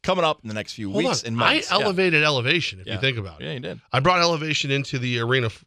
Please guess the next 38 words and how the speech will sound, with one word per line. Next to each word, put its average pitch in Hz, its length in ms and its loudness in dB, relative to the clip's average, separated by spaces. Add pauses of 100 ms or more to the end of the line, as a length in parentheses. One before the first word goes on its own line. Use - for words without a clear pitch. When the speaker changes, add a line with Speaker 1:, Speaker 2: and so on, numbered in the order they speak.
Speaker 2:
football 113 380 -2
world. 90 240 -14 (680)
They 135 220 2
then 135 420 0
did 120 180 -2
such - 220 -2
a 127 40 -6
great 120 280 0
job 120 260 0
helping 113 360 -2
me. 113 340 0 (320)
Now 131 540 2
they're 123 120 0
working 127 340 -2
with 120 160 -2
the 113 360 -4
Albany 117 300 2
Firewolves. 127 960 -2 (320)
They're 147 140 4
working 139 420 0
with 120 340 0 (280)
the, 120 520 0
uh, 117 280 2 (100)
U 143 240 2
Albany 131 800 0
Sports. 143 500 -4
They're 131 140 0
working 123 180 -2
with 107 140 -8
Siena 151 320 2
Sports. 147 360 -2 (400)
I, 170 220 2
listen, 185 300 -2 (220)
they're 180 100 4
just 185 200 0
elevating 196 440 4
everyone's 185 300 2
brand. 196 400 2